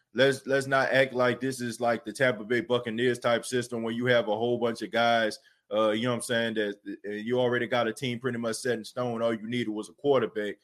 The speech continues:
The Carolina Panthers were in rebuild mode, new head coach, uh, uh, new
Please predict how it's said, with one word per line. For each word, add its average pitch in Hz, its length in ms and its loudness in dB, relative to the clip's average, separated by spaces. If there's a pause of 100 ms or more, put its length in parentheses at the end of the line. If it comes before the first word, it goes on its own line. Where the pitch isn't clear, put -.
(300)
The 95 80 -8
Carolina 151 500 6
Panthers 131 480 0
were 123 220 0
in 113 100 -2
rebuild 120 480 0
mode, 117 400 0
new 131 220 -4
head 127 340 0
coach, 113 460 -2 (320)
uh, 104 360 0 (180)
uh, 98 180 -2
new 139 320 -2